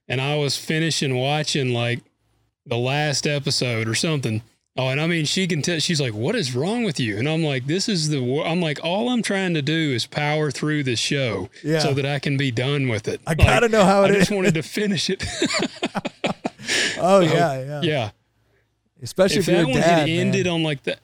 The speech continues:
Speaker 1: eighth episode,
Speaker 2: Yeah.
Speaker 1: then I would have been, like, happy with it. But yeah, as a dad, I think is why it's so
Speaker 2: Oh.
Speaker 1: hard to watch. Is that what made
Speaker 2: Man.
Speaker 1: it tough for you?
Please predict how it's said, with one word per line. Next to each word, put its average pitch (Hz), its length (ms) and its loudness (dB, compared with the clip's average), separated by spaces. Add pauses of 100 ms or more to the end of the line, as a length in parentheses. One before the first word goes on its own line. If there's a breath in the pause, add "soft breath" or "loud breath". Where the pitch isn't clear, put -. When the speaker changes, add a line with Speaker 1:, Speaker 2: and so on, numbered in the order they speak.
Speaker 1:
eighth 175 480 -2
episode, 120 800 -2 (300 loud breath)
Speaker 2:
Yeah. 127 220 -4
Speaker 1:
then 143 240 0
I 151 120 -2
would 151 100 -2
have 143 80 -2
been, 151 200 0
like, 135 200 -2
happy 151 420 -2
with 117 240 -2
it. 294 200 -2
But 127 260 0 (480 loud breath)
yeah, 139 340 0
as 214 240 0
a 233 100 0
dad, 160 520 -2
I 139 80 -2
think 175 240 -2
is 143 120 0
why 151 200 0
it's 147 160 -2
so 160 160 0
Speaker 2:
Oh. - 20 -2
Speaker 1:
hard 156 300 0
to 135 60 0
watch. 127 500 -2
Is 139 100 0
that 190 200 0
what 220 200 0
made 185 180 2
Speaker 2:
Man. - 20 -2
Speaker 1:
it 175 120 -6
tough 180 240 -2
for - 100 -2
you? 185 340 0